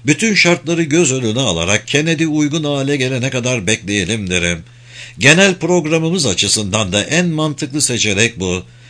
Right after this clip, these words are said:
Böylece mekiği bir sonraki uçuşuna en kısa zamanda hazırlayabiliriz. Bu sırada uçuş mürettebatı uluslararası uzay istasyonunu birkaç gün daha otel gibi kullanabilir." Diğer bazı program müdürleri başlarıyla onayladılar bunu.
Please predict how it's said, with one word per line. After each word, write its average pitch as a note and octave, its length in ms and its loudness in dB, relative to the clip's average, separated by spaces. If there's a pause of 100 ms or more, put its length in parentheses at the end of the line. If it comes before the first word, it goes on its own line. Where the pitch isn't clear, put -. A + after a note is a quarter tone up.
Böylece C3+ 500 4
mekiği G#2 500 0
bir E3 140 4
sonraki D3+ 440 2
uçuşuna C#3+ 520 -2
en E3 220 0
kısa D3 300 0
zamanda A#2+ 460 -2
hazırlayabiliriz. G2 1000 0 (640)
Bu G#3+ 160 2
sırada F#2 360 0
uçuş B2+ 340 -2
mürettebatı G#2 800 -2
uluslararası C#3 680 0
uzay C#3 340 0
istasyonunu A2 800 -2
birkaç D3 420 0
gün C#3+ 240 -2
daha C#3 160 0
otel C3 380 -2
gibi A#2+ 240 -4
kullanabilir." G#2 920 -2 (1120)
Diğer G3 320 4
bazı F#3+ 300 4
program E3 460 0
müdürleri F2 560 -2
başlarıyla C3+ 540 -2
onayladılar F#2+ 840 0
bunu. D#2+ 280 -6